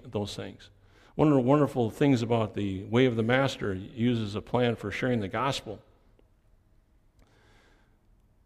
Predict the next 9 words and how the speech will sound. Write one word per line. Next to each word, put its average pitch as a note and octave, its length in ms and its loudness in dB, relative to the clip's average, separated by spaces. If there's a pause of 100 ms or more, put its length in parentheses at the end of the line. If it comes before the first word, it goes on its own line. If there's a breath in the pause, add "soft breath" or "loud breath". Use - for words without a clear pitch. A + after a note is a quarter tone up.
You D3+ 220 6
allow D#3+ 260 6
the C#3+ 100 4
person D#3 340 2
to C3 60 2
answer, C#3 540 -2 (600)
and A#2 180 0
then B2+ 160 4
you B2 380 4